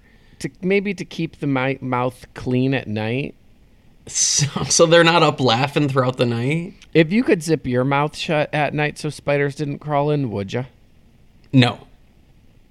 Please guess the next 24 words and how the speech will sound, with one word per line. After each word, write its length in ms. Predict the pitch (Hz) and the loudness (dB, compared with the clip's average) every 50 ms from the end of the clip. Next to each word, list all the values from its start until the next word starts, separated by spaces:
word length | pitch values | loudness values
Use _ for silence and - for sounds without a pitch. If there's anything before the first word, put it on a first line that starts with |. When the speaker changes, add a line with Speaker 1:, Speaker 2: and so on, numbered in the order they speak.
| - - - - - _ _ _ _ - _ _ _ _ _ - _ - - - - _ _ _ _ - - | -20 -20 -20 -20 -20 _ _ _ _ -20 _ _ _ _ _ -20 _ -20 -20 -20 -20 _ _ _ _ -2 4
Speaker 2:
No, 320 | 156 160 160 156 139 131 | 6 8 10 10 10 8
Speaker 1:
I 80 | 131 135 | 8 8
Speaker 2:
because 240 | 139 180 190 190 175 | 6 6 6 8 6
Speaker 1:
think 260 | 196 190 202 208 196 | 8 6 6 6 6
Speaker 2:
I, 220 | - - 175 190 | 4 4 6 6
I 40 | 202 | 6
often 300 | 202 202 202 - 202 190 | 8 6 6 6 4 4
have 160 | 170 175 143 | 4 4 2
sharp 480 | 135 - - 151 143 143 - - - - | 2 4 6 6 6 6 2 -6 -12 -2
boogers, 580 | - 135 127 - 110 92 - - - - - - | -2 -2 0 0 -4 -4 -4 -4 -6 -6 -4 -2
and 140 | 131 127 | 0 0
so, 160 | 127 - - 127 | 0 0 0 0
like, 240 | 123 123 123 - - | 0 0 -2 -2 2
I 80 | 135 139 | 2 4
don't 200 | 151 147 135 110 | 4 4 2 0
want 200 | 127 127 - - | -2 -4 -4 -4
to, 160 | - - 135 | -4 -4 -2
like, 300 | 113 113 110 104 - - 123 | -2 -2 -4 -4 -6 -6 -2
dry 280 | - 127 120 123 127 | 0 2 2 4 4
out 160 | 123 120 - - | 4 2 2 0
my 120 | 123 120 | 0 -2
boogers 360 | 117 120 117 117 127 117 113 | 0 -2 0 0 0 0 0
even 240 | 117 104 110 107 107 | -2 -2 -2 -4 -4
more. 440 | 107 104 113 117 110 104 113 123 | -4 -4 -4 -4 -4 -4 -6 -6